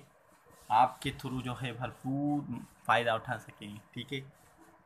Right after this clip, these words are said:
एमसीक्यूज़ number वन हमारे पास है कि what is the place value of four। अगर आपने हमारी full video lecture plus value की नहीं देखी, तो आप हमारे YouTube channel पर देख सकते हैं और description में link भी दी हुई है, वो भी दे-,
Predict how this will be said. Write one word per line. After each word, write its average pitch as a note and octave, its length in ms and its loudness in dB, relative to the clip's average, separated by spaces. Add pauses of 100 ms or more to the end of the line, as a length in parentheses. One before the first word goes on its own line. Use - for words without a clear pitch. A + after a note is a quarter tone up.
(2000)
एमसीक्यूज़ G3 500 4
number F3+ 200 4
वन E3 240 8
हमारे D#3+ 300 6
पास D3 280 8
है C#3+ 100 4
कि C#3+ 140 2
what C#3+ 340 8
is C#3+ 80 0
the C3+ 180 4
place D#3 380 4
value D3+ 300 8
of C#3+ 240 8
four। D3 240 6 (1400)
अगर C#3 240 8
आपने D#3+ 320 8
हमारी D3+ 600 6 (100)
full F3+ 260 -2
video D3 280 2
lecture C#3+ 360 0
plus D3 340 -2
value C#3+ 240 0
की D3 120 -2
नहीं C3+ 160 2
देखी, C3+ 280 -4
तो C#3+ 100 -4
आप B2+ 180 4
हमारे C3 280 4
YouTube C3 400 -4
channel B2 320 2
पर B2 80 0
देख A#2 240 -6
सकते C#3+ 280 -6
हैं D#3+ 100 0
और C#3 100 0
description C3 460 -6
में B2+ 120 -4
link A#2+ 300 -6
भी C3 60 -6
दी C3 180 -4
हुई C#3+ 200 -4
है, C#3+ 60 -6
वो A#2 200 -8
भी A#2+ 120 -8
दे-, - 140 -14